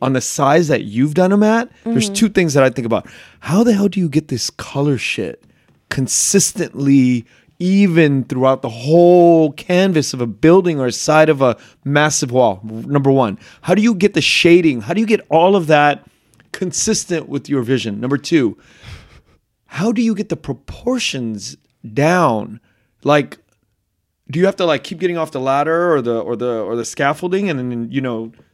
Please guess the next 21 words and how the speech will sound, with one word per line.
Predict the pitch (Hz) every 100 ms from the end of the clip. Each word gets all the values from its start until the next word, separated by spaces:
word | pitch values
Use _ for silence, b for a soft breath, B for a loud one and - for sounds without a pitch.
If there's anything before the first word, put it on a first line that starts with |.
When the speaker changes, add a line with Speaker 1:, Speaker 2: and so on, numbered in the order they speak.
| _
Speaker 1:
take | - 151
a |
step | 147 165 123
back | 135 156 165
and, | 131 113 -
and | 117 113 90 _ _ _ _ -
envision, | 131 131 139 147 139 127 - _ _ _ _ _ _
you | 143
know, | 135 120
in |
your | 120 110
mind | 113 135 143 147
or | 131
your | 110
phone? | - - 135 147 190 214 b b b b
Like, | 156 156
how | 123 180 226
does | 262 180
this | 156 135
work? | 117 127 151 101 - _ _ _ _ _ b b b b b b b b _ _ _ -
Speaker 2:
Um, | 214 220 208 196 196